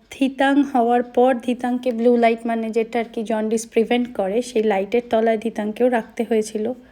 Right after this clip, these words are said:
একদম কয়েকটা দিন, প্রথম চার দিন মতো, তারপর আস্তে আস্তে বের করে এনেছিল। আর এই যে একটা ছবি দেখছেন নালেপু, যে, যেটা আমরা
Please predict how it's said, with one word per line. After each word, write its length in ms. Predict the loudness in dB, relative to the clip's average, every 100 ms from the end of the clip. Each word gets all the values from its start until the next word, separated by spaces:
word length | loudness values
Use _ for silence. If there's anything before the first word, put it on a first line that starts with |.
| _ -16
একদম 320 | -10 -6 -2
কয়েকটা 420 | -2 -2 -4 -6
দিন, 260 | -4 -6 -8 -12 -20 -20 -10
প্রথম 380 | -8 0 0 0 -4 -6
চার 280 | -2 -2 0
দিন 220 | 2 2
মতো, 320 | 0 -6 -10 -6
তারপর 480 | -4 -4 -2 0 2
আস্তে 280 | 0 -2 -6
আস্তে 220 | -4 -10 -10 -4
বের 200 | -2 -2
করে 240 | -4 -6 -6
এনেছিল। 420 | -8 -14 -14 -16 -16 -20 -18 -18 -4
আর 60 | 2
এই 60 | 6
যে 120 | 6
একটা 220 | 4 0 0
ছবি 320 | 2 4 4
দেখছেন 400 | 2 0 2 4
নালেপু, 760 | 6 6 6 4 4 -4 -6 -8 -12 -6
যে, 160 | -2 -2 -2
যেটা 280 | -6 -4 -2
আমরা 320 | -2 -2 -2